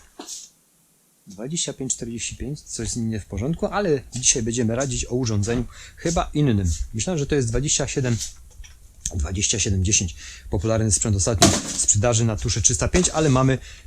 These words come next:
piętnaście dziesięć DeskJet. Starszy wariant urządzenia na dość drogie tusze. Zobaczymy, czy to po prostu zadrukuje. Jakie tu są atramenty, czy musimy je uzupełnić,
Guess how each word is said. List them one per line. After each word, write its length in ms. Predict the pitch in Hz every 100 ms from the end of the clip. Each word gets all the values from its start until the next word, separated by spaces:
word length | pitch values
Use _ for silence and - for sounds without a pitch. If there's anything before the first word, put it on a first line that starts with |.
| -
piętnaście 640 | 196 - 123 120 - 123
dziesięć 600 | 104 120 - 104 101 - 113 104
DeskJet. 560 | 139 127 98 90 127 -
Starszy 500 | - 190 - 127 104 - - - - - - -
wariant 420 | 98 147 143 113
urządzenia 640 | - 123 117 110 131 120 107 - - - -
na 120 | 113
dość 220 | 110 160 98
drogie 320 | 107 113 117
tusze. 220 | 95 - - - - - - - - - - _ _ - - - - -
Zobaczymy, 300 | 101 107 127
czy 140 | -
to 140 | 107 107
po 140 | 120
prostu 280 | 110 - 160
zadrukuje. 580 | 127 127 127 117 98 139 - - - - - - - 107
Jakie 280 | 131 143
tu 100 | 131
są 160 | 123 127
atramenty, 680 | 120 123 104 92 85 123 147 - -
czy 200 | - 110
musimy 300 | 107 - 104
je 80 | 104
uzupełnić, 580 | 104 92 104 131 165